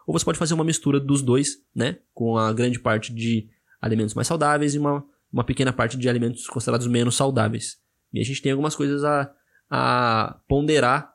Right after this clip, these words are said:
sobre isso, porque a dieta flexível, a I-, é, If It Fits Your, Your Macros, é uma, é uma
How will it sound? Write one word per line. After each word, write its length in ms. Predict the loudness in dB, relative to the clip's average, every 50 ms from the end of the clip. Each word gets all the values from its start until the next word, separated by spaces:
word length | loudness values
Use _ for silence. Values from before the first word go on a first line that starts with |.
| _ -8
sobre 300 | -2 0 0 2 2 2
isso, 320 | 0 0 -2 -4 -6 -10 _ _ _
porque 460 | -6 -4 -2 0 0 0 0 0 -4 -12 _ _ _ _ _ _ _ _ _ _ _ _ -2
a 100 | 0 2
dieta 220 | 2 2 0 0
flexível, 560 | 0 0 -2 0 0 0 0 2 2 2 2
a 160 | 2 2 0 0
I-, 220 | -2 -4 -4 -4 _ _ -4
é, 220 | -2 -2 0 0 -2
If 140 | -2 -2 -2
It 120 | -4 -2
Fits 220 | -2 -4 -4 -2 -2
Your, 280 | 0 0 0 0 -4 -6 -4
Your 200 | 0 0 2 2
Macros, 360 | 2 0 0 0 -2 0 0
é 60 | 0
uma, 320 | 0 2 2 0 0 -2 -6 _ _ _ _ _ -6
é 120 | -2 0 0
uma 680 | 0 0 0 0 2 2 2 2 2 2 2 2 0